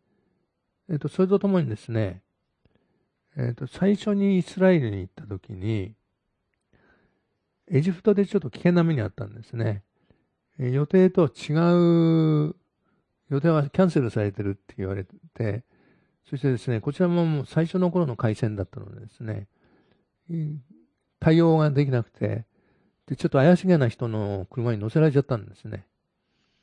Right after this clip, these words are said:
で、そうしましたら、帰ってきたらですね、ある方が、「エジプトに入った時危険な目にあったでしょ」っておっしゃったんですね。それで、「祈りました」っていうことを言われてですね、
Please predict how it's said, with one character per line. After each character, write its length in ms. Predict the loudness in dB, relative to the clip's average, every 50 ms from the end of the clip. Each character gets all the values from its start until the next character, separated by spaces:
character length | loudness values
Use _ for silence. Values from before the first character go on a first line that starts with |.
| _ _ _ _ _ _ _ _ _ _
で、 80 | -8 -6
そ 120 | -4 -4
う 40 | -4
し 80 | -2 0
ま 100 | 0 0
し 60 | 0
た 120 | 2 2
ら、 320 | 2 2 2 0 -2 -6 -6 -2
帰 80 | -2 -2
っ 40 |
て 120 | 0 -2 -4
き 60 | -2
た 80 | -2 -4
ら 120 | -4 -4
で 120 | -8 -12
す 120 | -12 -10 -6
ね、 80 | -4
あ 80 | -2 -2
る 100 | -2 -2
方 240 | -2 -4 -4 -4 -4
が、 360 | -2 -2 0 -2 -2 -4 -6 -12 _ _ _ _ _ _ _ _ _ _ _ _ -4
「エ 100 | -4 -2
ジ 120 | -2 -4
プ 100 | -4 -2
ト 100 | 0 2
に 80 | 4 4
入 120 | 4 4
っ 20 |
た 120 | 2 0 -4
時 140 | -4 -6 -8
危 120 | -12 -6
険 180 | -2 0 0 2
な 100 | 0 0
目 120 | -2 -2
に 80 | -2 -2
あ 60 | -4
っ 20 | -2
た 120 | -2 -4
で 100 | -4 -4
し 100 | -10 -14
ょ」 40 | -18
っ 20 | -20 _ _ _ _ _ _ _ _ _ _ _ _ _ _ _ _ _ _ _ _ _ _ _ -8
て 60 | -8
お 40 | -8
っ 20 |
し 120 | -6 -8
ゃ 40 | -10
っ 20 | -10
た 120 | -10 -14
ん 140 | -18 -18 -20
で 60 | -20
す 120 | -18 _ -4
ね。 240 | -2 -2 -2 -4 -8 _ _ _ _ _ _ _ _ _ _ _ _ _ _ _ _ _
そ 80 | _
れ 60 | -4 -2
で、 80 | 0 2
「祈 140 | 4 4
り 80 | 4 4
ま 120 | 4 2
し 80 | 2 0
た」 120 | -4 -12 -14
っ 40 | -14 -18 _ _ _ _ _ _ _ _ -16
て 100 | -14 -12
い 60 | -12
う 60 | -12
こ 100 | -14 -16
と 80 | -16 -14
を 40 |
言 100 | -10 -8
わ 40 | -8
れ 80 | -8 -8
て 140 | -10 _ -16
で 80 | -16
す 140 | -16 -14 -10
ね、 260 | -8 -8 -6 -8 -10